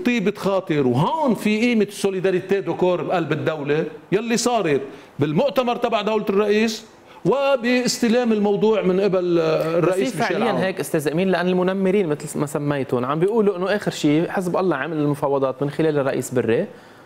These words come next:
Speaker 2: وبس وصلنا للآخر سلمها لرئيس الجمهورية كرمال الشكليات. صح؟
Speaker 1: ليك.
Speaker 2: هيدا ال-، هؤلاء المنمرين، ما برجع بقول لك.
Speaker 1: إيه، إيه. لا
Speaker 2: مش عم
Speaker 1: عملها
Speaker 2: نقبلنا
Speaker 1: خ-،
Speaker 2: رأيهم.
Speaker 1: لا الرئيس بري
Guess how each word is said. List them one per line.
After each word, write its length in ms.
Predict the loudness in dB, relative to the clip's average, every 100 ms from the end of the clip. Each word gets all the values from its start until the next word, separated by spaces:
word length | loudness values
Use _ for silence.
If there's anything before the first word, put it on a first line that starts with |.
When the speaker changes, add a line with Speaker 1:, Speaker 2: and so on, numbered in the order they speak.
| -8 0
Speaker 2:
وبس 460 | 0 0 -2 -4
وصلنا 400 | -4 -2 0 0
للآخر 560 | 0 0 0 0 0 -2
سلمها 440 | -2 -2 0 0
لرئيس 400 | 2 2 2 0
الجمهورية 400 | 0 2 2 2
كرمال 300 | 0 0 0
الشكليات. 520 | -2 -4 0 2 2 -2 -16 -20 -20 -20 -6
صح؟ 200 | -4 -2 0
Speaker 1:
ليك. 200 | -2 -2 -14 -2
Speaker 2:
هيدا 180 | 0 2
ال-، 180 | 2
هؤلاء 420 | 2 2 -2 0 2
المنمرين، 640 | 2 2 2 2 2 2
ما 60 |
برجع 200 | 2 2
بقول 180 | 0 0
لك. 80 | 2
Speaker 1:
إيه، 200 | 0 -4 -10 -18 -20 -10 -4
إيه. 200 | -4 -4 -12 -4
لا 200 | -2 -2
Speaker 2:
مش 60 | -2
عم 80 |
Speaker 1:
عملها 260 | 0 0 2
Speaker 2:
نقبلنا 300 | 0 0 0
Speaker 1:
خ-، 20 |
Speaker 2:
رأيهم. 320 | -2 -2 -4 -4 0
Speaker 1:
لا 260 | 0 2
الرئيس 520 | 0 0 2 0 0
بري 520 | -2 -4 -2 -2 0